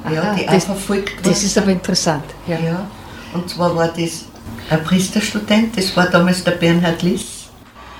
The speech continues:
Speaker 2: Ja.
Speaker 1: Bei dem war ich dann später, wie er fertig war mit dem Studium, Prämentsmädchen. Ja. Und dann einen Arzt haben sie auch versteckt und einen späteren Stadtbaumeister von Freistadt, haben sie alle bei uns versteckt.
Speaker 2: Im Haus?
Speaker 1: Im Haus. Ja.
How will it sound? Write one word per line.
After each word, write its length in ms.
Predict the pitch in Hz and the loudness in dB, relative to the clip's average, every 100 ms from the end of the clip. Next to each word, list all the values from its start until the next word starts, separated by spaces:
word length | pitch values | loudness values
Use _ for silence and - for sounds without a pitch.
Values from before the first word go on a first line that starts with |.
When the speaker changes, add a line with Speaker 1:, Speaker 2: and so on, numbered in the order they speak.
| 156 | -12
Speaker 2:
Ja. 140 | 156 | -8
Speaker 1:
Bei 120 | 190 | -4
dem 120 | 208 190 | -4 0
war 160 | 185 | 0
ich 60 | 196 | 0
dann 220 | 196 196 | -2 -4
später, 420 | 190 - 190 226 | -6 -6 -6 -4
wie 40 | 208 | -6
er 140 | 196 196 | -8 -8
fertig 440 | 170 156 - 190 185 | -6 -6 -8 -12 -8
war 120 | 185 | -8
mit 100 | 185 | -8
dem 80 | 185 | -14
Studium, 420 | - 196 190 190 185 - - - 185 190 | -6 -6 -4 -6 -8 -16 -20 -6 -2 0
Prämentsmädchen. 720 | 220 220 220 240 - - 262 269 - - | 0 -2 -2 -4 -4 -8 -6 -6 -14 -4
Ja. 300 | 170 175 208 - - - - | 0 2 2 -2 -12 -20 -10
Und 180 | 185 185 | -8 2
dann 260 | 170 170 165 | 2 2 0
einen 280 | 151 151 | -4 -2
Arzt 500 | 156 185 240 - - | 2 4 2 -6 -6
haben 180 | 226 240 | -2 -2
sie 140 | 240 220 | -2 -4
auch 120 | 220 | -6
versteckt 580 | - 214 - 196 - - | -8 -10 -8 -10 -8 -6
und 160 | 185 180 | -2 0
einen 140 | 185 | -2
späteren 600 | - 170 170 - 165 160 | -2 -4 -4 -4 -4 -4
Stadtbaumeister 840 | - 180 196 220 220 202 208 - - | 0 0 2 2 2 0 -6 -8 -10
von 160 | 190 | -8
Freistadt, 440 | - 160 170 - 127 - - - | -6 -4 -4 -6 -12 -12 -18 -6
haben 100 | 180 | -4
sie 120 | 180 | 0
alle 160 | 214 233 | 4 4
bei 140 | 233 | 4
uns 280 | 202 214 - | 4 2 0
versteckt. 540 | - 190 196 185 190 - - - | -6 -4 -4 -4 -6 -10 -16 0
Speaker 2:
Im 260 | 233 262 - | 6 6 6
Haus? 420 | 160 233 - - - | 2 2 -2 -10 2
Speaker 1:
Im 280 | 247 247 - | 4 4 0
Haus. 320 | 117 - - 165 - 147 120 - | -6 -10 -14 -16 -18 -18 -18 -14
Ja. 120 | 156 | -10